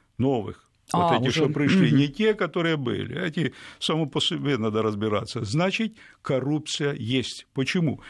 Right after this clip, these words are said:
Speaker 1: Снизу все собирается, деньги с таможни, с других источников, да. Была пауза, когда спрашивали, кому нести. Не было министра, премьера, там, президента, администрации. Тишина и блажь, значит, все это уже в русло вошло.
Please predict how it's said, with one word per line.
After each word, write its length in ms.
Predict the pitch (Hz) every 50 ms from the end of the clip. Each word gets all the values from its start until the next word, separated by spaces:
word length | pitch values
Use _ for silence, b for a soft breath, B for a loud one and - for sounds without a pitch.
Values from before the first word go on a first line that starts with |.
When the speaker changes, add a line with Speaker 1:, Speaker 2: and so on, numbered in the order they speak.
| B B B B B
Speaker 1:
Снизу 540 | - - - 156 180 226 254 247 170 220 214
все 280 | 156 - - - 190 196
собирается, 840 | - - 180 156 147 170 165 160 139 - 110 107 - - - 117
деньги 380 | 107 107 147 156 165 151 151 156
с 120 | 147 -
таможни, 680 | - 156 147 135 117 127 139 139 139 117 127 127 131 123
с 80 | 120
других 460 | 117 131 143 143 139 156 160 143 - 151
источников, 680 | 131 - - 147 147 135 - - 147 143 - 135 113 110
да. 180 | 147 185 202 - B B B B B B B
Была 240 | 117 143 156 170 165
пауза, 520 | 170 - 220 240 233 190 139 123 - 127
когда 320 | 101 - 127 127 123 156 151
спрашивали, 540 | - - - 170 147 123 - - 107 113 110
кому 440 | - - - 123 120 131 143 151
нести. 480 | 143 139 147 143 135 - - - 113 110
Не 180 | 95 107 123 131
было 220 | 117 123 120 117
министра, 680 | 110 117 135 139 123 123 131 127 110 - - 131 120 107
премьера, 800 | - 135 135 127 127 123 120 135 139 139 135 123 123 123 120 - B B B B B -
там, 200 | - 107 107 104
президента, 720 | - 135 127 120 135 123 113 135 139 135 135 131 - 131
администрации. 680 | 120 113 120 135 139 127 - - 143 147 127 - - 113 B B B B B B B B _ _ _
Тишина 520 | - - 190 - - 214 220 214 220 214 180
и 20 |
блажь, 300 | 160 165 143 110 98 85
значит, 300 | 101 120 117 - 120 104
все 320 | - - - 139 147 - -
это 280 | 139 127 123 - - 143
уже 320 | 143 147 120 110 123 127
в 80 | 113 113
русло 380 | 110 110 107 104 - - 135
вошло. 480 | 143 147 135 160 151 - 185 135 - B